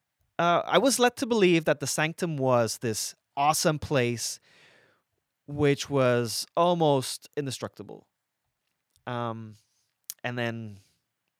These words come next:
well, we'll talk about that later. Uh, you know, I'm not sure that this Multiverse of Madness is a fitting title for this movie. And I can't help to compare it to what we just talked about with Everything Everywhere All at Once,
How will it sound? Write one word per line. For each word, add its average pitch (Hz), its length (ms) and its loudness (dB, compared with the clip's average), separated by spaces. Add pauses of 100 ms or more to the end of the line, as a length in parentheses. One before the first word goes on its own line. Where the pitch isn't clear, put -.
(380)
well, 104 240 -12 (100)
we'll 117 120 -14
talk 120 180 -4
about 107 220 -2
that 90 120 -6
later. 104 360 -8 (500)
Uh, - 60 -8 (100)
you 220 160 -6
know, 220 100 0
I'm 196 160 -2
not 233 220 -2
sure 202 300 0
that 185 160 -6
this - 400 -4 (100)
Multiverse 151 600 -4
of 131 120 -10
Madness 120 440 -6
is 113 200 -10
a 110 60 -14
fitting 113 520 -8
title 98 380 -12
for 92 200 -18
this 87 280 -18
movie. - 300 -20 (1120)
And 104 340 -8
I 123 140 -4
can't 147 400 -6 (180)
help 131 260 -4
to 139 100 -8
compare 113 460 -6
it 104 160 -6
to 110 240 -6
what 110 380 -6
we 127 80 -6
just 123 240 -10
talked - 240 -6
about 107 260 -6
with 104 200 -8
Everything 127 440 -8
Everywhere 135 400 -4
All 143 200 -2
at 143 100 -6
Once, 180 460 -6